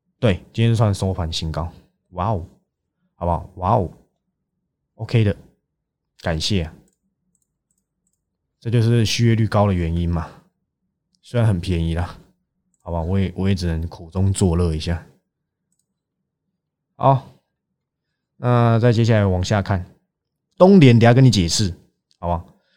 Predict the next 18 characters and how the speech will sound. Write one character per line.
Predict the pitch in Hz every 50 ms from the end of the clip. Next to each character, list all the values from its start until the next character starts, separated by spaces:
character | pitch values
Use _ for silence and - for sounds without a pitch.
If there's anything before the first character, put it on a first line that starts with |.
| _ _ _
今 | - 131 135
天 | 139 139 135
其 | - - 107
实 | 113 120
有 | 113 101 104
一 | 107
些 | 107 120
在 | 117 123
涨 | 110 - - 82 85
这 | 90 107
个 | 98 101 90
所 | - 92 98
谓 | 101
D | 90 -
D | 104 101 107 101
R | 80 76 78 87
五 | 85 80 76
啦， | 73 73 -